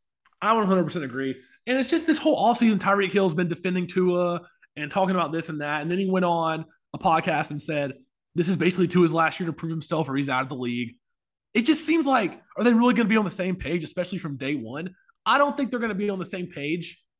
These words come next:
enough to warrant him going in the top twenty. They have him as, what, seventeen?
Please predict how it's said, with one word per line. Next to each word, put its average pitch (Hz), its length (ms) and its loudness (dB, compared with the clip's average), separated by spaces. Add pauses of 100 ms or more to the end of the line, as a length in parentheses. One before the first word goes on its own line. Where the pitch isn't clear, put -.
(160)
enough 151 600 0
to - 120 -8
warrant 151 480 -6
him 170 240 -8
going 143 400 -8
in 135 80 -14
the 123 60 -14
top 123 320 -12
twenty. 139 400 -14 (160)
They 139 80 -10
have 156 120 -6
him 139 80 -8
as, 131 80 -12
what, 101 160 -12
seventeen? 135 580 -10